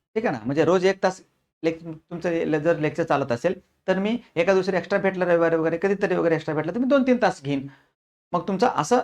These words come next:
जो सिलेबस, म्हणजे चार महिन्याची बॅच राहील, तो चार महिन्याची बॅच तुम्हाला लवकरात लवकर संपवलं जाईल. उन्हाळा सुट्टीमध्ये बॅच आपलं, अ, सुट्टीच असेल, त्यामुळं पूर्णतः तुम्हाला उन्हाळा सुट्टीमध्ये ही बॅच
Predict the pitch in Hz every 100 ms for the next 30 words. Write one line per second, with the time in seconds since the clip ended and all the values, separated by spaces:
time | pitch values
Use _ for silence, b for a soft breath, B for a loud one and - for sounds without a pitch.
0 | - 147 185 185 160 160 147 147 151 160
1 | 165 156 147 135 131 131 160 202 196 165
2 | 160 147 143 139 147 185 269 _ _ _
3 | - 156 156 135 170 196 139 135 175 240
4 | _ _ 120 117 82 - _ _ _ 160
5 | 165 156 170 160 160 147 143 _ - 135
6 | 123 123 - _ _ _ _ 117 123 143
7 | 175 175 220 147 - - 135 147 147 147
8 | 175 196 190 185 180 180 165 156 165 160
9 | 156 180 147 143 156